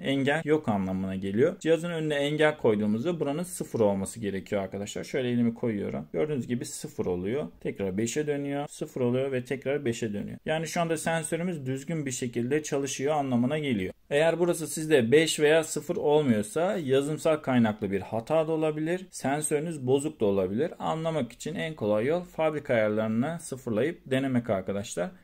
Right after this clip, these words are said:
Eğer buradan da ayarlama yapmak isterseniz aslında burası tam ayar kısmı değil ama bu kısımda elinizi götürüp şuradan eğer sıfır olduğunda pas seçeneğine basarsanız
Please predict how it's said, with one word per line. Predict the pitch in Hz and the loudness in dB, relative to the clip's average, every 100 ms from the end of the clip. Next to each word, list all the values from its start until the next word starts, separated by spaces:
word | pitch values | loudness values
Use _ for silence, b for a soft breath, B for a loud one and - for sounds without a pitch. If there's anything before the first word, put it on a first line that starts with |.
| - | 0
Eğer | 165 175 175 170 | 6 6 6 2
buradan | 175 170 160 147 | 2 4 2 6
da | 135 127 131 | 6 6 4
ayarlama | 139 143 147 151 | 6 6 4 2
yapmak | 143 147 143 | 0 -2 -6
isterseniz | - 160 131 - 135 170 | 0 2 2 0 -4 -4
aslında | - 143 - 156 151 | -2 -2 0 -4 -4
burası | 147 151 | -4 -2
tam | 151 147 123 | 0 -2 2
ayar | 131 139 139 | 4 4 2
kısmı | - 156 151 | -8 -8 -2
değil | 160 143 165 | -2 0 0
ama | 110 120 - | 0 -6 -6
bu | 180 170 | -4 -4
kısımda | - 160 147 135 | -6 -6 -2 -2
elinizi | - 151 160 156 151 | 0 -2 -2 -2 -2
götürüp | 135 107 170 147 151 | 0 0 0 -2 -2
şuradan | 160 143 139 175 - | -4 0 0 -2 -2
eğer | 139 143 | -2 -2
sıfır | - 151 139 | -8 -10 0
olduğunda | 127 123 120 123 113 110 | 4 4 6 6 4 2
pas | 147 139 139 | 2 2 2
seçeneğine | 131 127 127 127 127 127 | -2 0 0 0 0 0
basarsanız | - - 104 - - 151 - | 0 0 -2 -2 -6 -6 -8